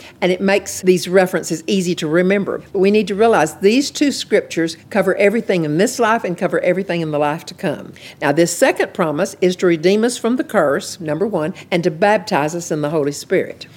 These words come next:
So this second promise is to give us power to live victoriously on this earth. So we've got one for heaven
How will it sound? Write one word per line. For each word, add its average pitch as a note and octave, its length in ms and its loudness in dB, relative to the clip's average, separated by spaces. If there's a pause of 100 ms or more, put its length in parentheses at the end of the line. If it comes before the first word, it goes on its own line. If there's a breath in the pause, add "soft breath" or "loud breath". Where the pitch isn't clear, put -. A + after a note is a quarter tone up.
(180 loud breath)
So B3 180 6
this G3+ 200 6
second F#4+ 400 0
promise F#3 400 -2
is F#3+ 180 2
to G3 80 -6
give F3 180 0
us F3 180 -2
power F#3 680 0
to G#3 100 -4
live F3+ 240 2
victoriously E3+ 720 -2
on F3+ 240 -2
this A#3 260 2
earth. - 340 -8
So - 140 -2
we've F3 220 2
got F3 440 -2
one A3 320 2
for G#3 160 0
heaven A3 480 0